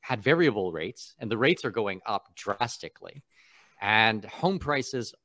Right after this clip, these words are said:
are, although might stay level,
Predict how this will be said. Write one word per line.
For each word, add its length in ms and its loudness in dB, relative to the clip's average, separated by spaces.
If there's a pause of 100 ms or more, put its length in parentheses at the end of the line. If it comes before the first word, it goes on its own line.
(400)
are, 460 -2 (260)
although 320 2
might 400 0
stay 320 -4
level, 500 -4